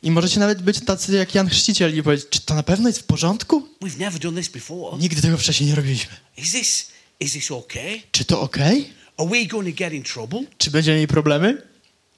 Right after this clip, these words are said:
Speaker 2: Probably.
Speaker 1: Pewnie tak.
Speaker 2: But you gotta do it.
Speaker 1: Ale trzeba to zrobić.
Speaker 2: So it's a way in the desert.
Speaker 1: Więc jest droga na pustyni.
Speaker 2: So we can't keep doing what we've always done and expect different results.
Speaker 1: Nie możemy robić tego, co do tej pory robiliśmy i spodziewać się innego rezultatu na końcu.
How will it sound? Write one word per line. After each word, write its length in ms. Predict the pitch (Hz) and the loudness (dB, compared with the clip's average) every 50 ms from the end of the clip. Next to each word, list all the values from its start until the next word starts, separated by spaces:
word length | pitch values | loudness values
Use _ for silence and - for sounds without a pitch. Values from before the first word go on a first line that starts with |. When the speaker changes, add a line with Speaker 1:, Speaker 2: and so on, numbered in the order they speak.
| _ _ | _ _
Speaker 2:
Probably. 540 | - - - 202 190 220 202 208 214 185 170 - _ _ _ _ | -10 -6 -6 0 0 0 0 0 -4 -4 -6 -8 _ _ _ _
Speaker 1:
Pewnie 240 | - 196 208 294 302 | -2 0 0 0 0
tak. 240 | 226 147 127 - - - - - - - - - - - - - _ - - _ _ _ _ - - - | 0 -2 -4 -6 -12 -18 -18 -20 -20 -20 -20 -20 -20 -20 -20 -20 _ -20 -20 _ _ _ _ -20 -18 -14
Speaker 2:
But 80 | 143 143 | -14 -10
you 40 | 143 | -8
gotta 180 | 208 208 190 147 123 185 | -8 -10 -8 -8 -10 -8
do 60 | 233 | -8
it. 100 | 208 - - _ - - | -10 -10 -14 _ -20 -8
Speaker 1:
Ale 180 | - 151 156 160 | -4 -2 -2 0
trzeba 240 | 160 - 165 147 139 | 0 0 0 0 0
to 100 | - 156 | 0 0
zrobić. 460 | 156 202 233 214 151 123 - - - - _ _ _ _ _ - | 2 2 2 2 0 -2 -6 -6 -10 -10 _ _ _ _ _ -20
Speaker 2:
So 160 | - - - | -16 -10 -8
it's 160 | 180 170 - 185 | -6 -6 -6 -4
a 40 | |
way 180 | 165 175 202 220 226 | -4 -2 -2 -2 0
in 140 | 214 190 170 | -2 -2 -2
the 80 | 143 147 | -4 -4
desert. 460 | 123 180 185 196 196 180 180 135 - - - _ | -2 -2 0 0 0 -2 -4 -4 -8 -12 -8 _
Speaker 1:
Więc 180 | 156 165 - - | -2 -2 2 2
jest 180 | 196 185 156 | 0 2 2
droga 280 | 160 180 190 180 185 180 | 2 2 4 4 2 2
na 80 | 180 | 2
pustyni. 520 | 165 170 160 - - - 143 123 120 120 113 - - - - - - _ _ _ _ _ _ _ | 0 0 0 0 2 2 0 0 0 -2 -6 -8 -14 -20 -20 -20 -20 _ _ _ _ _ _ _
Speaker 2:
So 140 | - 202 | -8 -6
we 60 | 226 - | -6 0
can't 280 | - - 254 269 262 - | 0 2 2 2 0 -2
keep 240 | - 240 240 208 | -4 -6 -6 -6
doing 200 | 165 214 233 220 202 | -4 -2 0 0 0
what 120 | 196 190 | 0 0
we've 160 | 196 180 190 - | 0 -2 0 0
always 440 | 196 208 214 220 220 220 202 156 131 | 2 2 2 2 2 0 -2 -2 0
done 300 | 196 208 185 156 143 151 | 0 0 2 0 -4 -6
and 100 | 151 151 | -2 -4
expect 420 | 170 175 - - - - 170 - 143 | -4 -2 -2 -6 -2 -2 -4 -4 -2
different 320 | 131 180 175 - 180 165 170 | -4 -4 -4 -4 -10 -8 -6
results. 320 | 160 147 147 165 143 120 - | -6 -4 -4 -4 -6 -6 -8
Speaker 1:
Nie 300 | - - 156 160 160 165 | -2 0 2 4 4 4
możemy 380 | 170 175 190 202 233 233 226 202 | 4 4 4 4 4 4 4 4
robić 300 | 190 185 165 170 - - | 2 2 0 0 -2 2
tego, 280 | - 196 196 185 190 | 2 2 2 4 2
co 100 | 180 - | 0 2
do 100 | 170 170 | -2 -2
tej 160 | 170 - 160 151 | 0 0 -2 0
pory 300 | - - 220 214 208 180 | 0 0 2 2 2 2
robiliśmy 560 | 165 151 151 143 143 135 135 - - 175 175 | 0 0 2 2 2 2 2 2 2 2 2
i 140 | - 170 165 | 2 0 -2
spodziewać 460 | - - 170 151 156 156 160 170 - | 0 0 -2 0 0 -2 0 2 2
się 180 | - - 175 | 2 2 2
innego 380 | 139 - 170 160 160 160 156 156 | 0 0 -2 -2 0 2 2 2
rezultatu 440 | 160 151 156 160 156 180 175 - 165 | 2 2 0 2 2 0 2 2 2
na 120 | 151 139 | 0 2
końcu. 380 | - 139 123 123 117 - 127 | 2 2 0 0 -2 -4 -6